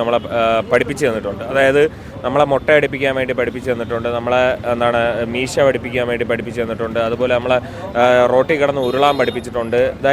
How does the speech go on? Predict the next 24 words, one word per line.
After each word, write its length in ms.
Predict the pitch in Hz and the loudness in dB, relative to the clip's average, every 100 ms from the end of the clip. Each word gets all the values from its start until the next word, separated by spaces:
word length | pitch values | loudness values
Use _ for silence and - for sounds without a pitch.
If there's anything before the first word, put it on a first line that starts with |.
| 139 | 2
ഇന്ന് 300 | 151 165 160 - 127 | 2 0 0 -4 -6
നമ്മളേതാ, 420 | 127 135 135 131 131 - - 113 | -2 0 2 2 0 -8 -8 0
ആ, 20 | 120 120 117 - | 2 4 2 2
തുറപ്പെടുക്കാൻ 580 | 131 131 151 131 107 101 113 | 2 2 2 2 2 -2 -4
അല്ലെങ്കിൽ 280 | 123 131 | -4 -4
ചൂലെടുത്ത് 600 | 127 135 147 151 127 135 135 - - - | -6 -6 -2 -2 -2 -2 -4 -6 -14 -6
ഈ 100 | 143 156 | -4 -2
സെക്രട്ടേറിയറ്റ് 600 | 131 139 143 139 143 139 127 | -2 0 2 2 2 0 -2
പരിസരം 360 | 123 120 139 131 | -2 -2 -4 -4
മൊത്തം 260 | 113 139 131 | -4 -4 -2
വൃത്തിയാക്കാനുള്ള 880 | 120 107 170 151 135 131 127 123 123 | -6 -4 2 2 2 -2 0 0 0
ഒരു, 220 | 123 127 127 | 2 0 0
ഒരു 100 | 123 123 | 0 0
പഠനം 320 | 123 131 131 | 0 0 0
കൂടെയാണ് 300 | 123 123 117 | 0 2 2
അവർ 320 | 117 123 131 127 | 2 2 0 -4
നമ്മളെ 200 | 120 127 | -2 0
പഠിപ്പിച്ചു 280 | 120 117 120 | 0 -2 -6
തന്നിട്ടുള്ളത്. 420 | 113 101 98 92 85 - - - | -6 -4 -6 -6 -10 -16 -18 -4
കാരണം 280 | 127 151 170 165 | -2 -2 -4 -2
ഇതെല്ലാം 260 | 151 160 160 | 0 0 0
നമുക്കറിയാവുന്നത് 640 | 160 151 151 160 160 156 | -2 0 2 0 0 0
തന്നെയാണ്. 220 | 151 147 147 | 0 -2 -4
നമ്മുടെ 280 | 143 151 | 0 0